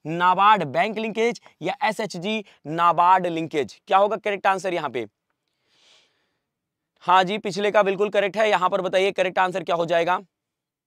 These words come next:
<clears throat> ठीक है, चलिए यहाँ पे करेक्ट आंसर क्या होगा? ऑप्शन नंबर ए कह रहे हैं कई लोग, ऑप्शन नंबर बी कह रहे हैं। तो मैं आपको बताना चाहूंगा जो लोग ऑप्शन नंबर ए कह रहे हैं इसमें, बिल्कुल प्रियांशी का करेक्ट आंसर है।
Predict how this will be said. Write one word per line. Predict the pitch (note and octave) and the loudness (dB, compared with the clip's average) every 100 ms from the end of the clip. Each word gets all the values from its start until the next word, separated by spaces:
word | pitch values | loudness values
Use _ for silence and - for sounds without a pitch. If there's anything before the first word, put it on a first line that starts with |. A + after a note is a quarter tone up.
| _ | _
<clears throat> | E3+ D3 G#2 _ _ _ _ _ _ _ _ _ _ _ _ _ _ _ _ _ _ _ _ _ _ _ _ _ _ - | -20 -20 -20 _ _ _ _ _ _ _ _ _ _ _ _ _ _ _ _ _ _ _ _ _ _ _ _ _ _ -16
ठीक | - D#3+ E3 | -6 -4 0
है, | E3+ F3+ F#3+ _ _ _ _ _ _ _ _ _ _ _ _ _ _ - _ _ | 2 2 -2 _ _ _ _ _ _ _ _ _ _ _ _ _ _ -20 _ _
चलिए | F3 D3+ | 2 2
यहाँ | D3+ E3 G3+ | 2 2 0
पे | G#3+ | 2
करेक्ट | G#3+ G3+ | 0 0
आंसर | F#3+ F#3+ | -2 -2
क्या | F3+ F#3+ | 0 0
होगा? | F#3 G3 | 2 0
ऑप्शन | E3 E3+ G#3 | 2 0 -2
नंबर | G3 G3+ | -2 -2
ए | - F#3+ | 0 -2
कह | G3+ G3 | 2 2
रहे | G3+ | 0
हैं | |
कई | G3 F#3+ | -2 -2
लोग, | G3+ | 0
ऑप्शन | F#3+ E3 F#3+ | 0 0 -4
नंबर | F3+ | -4
बी | D#3 E3 G#3 | -4 -4 -2
कह | F#3 | -2
रहे | F3 | 0
हैं। | F#3+ F#3+ _ - | -4 -10 _ -8
तो | |
मैं | F3 | 0
आपको | F3 G3+ | 0 0
बताना | F#3 F3+ F#3 | -2 -2 -4
चाहूंगा | F#3+ G#3 G3+ | -4 -4 -4
जो | E3+ | -2
लोग | G3 G3+ | -2 -2
ऑप्शन | F3+ - | -4 -4
नंबर | G3+ G3+ - | -6 -4 0
ए | G3+ | 0
कह | A3 F#3+ | 0 -2
रहे | E3 | -2
हैं | |
इसमें, | C#3 C3 G#2+ _ _ _ | -6 -10 -12 _ _ _
बिल्कुल | D3 F3 | -8 -6
प्रियांशी | F3+ F3+ F3+ F3 G#3 | -2 0 0 -2 -6
का | G#3 | -2
करेक्ट | F#3+ E3+ F#3 | -2 0 0
आंसर | F3+ F3+ F3 | 0 -2 -2
है। | G#3+ | -2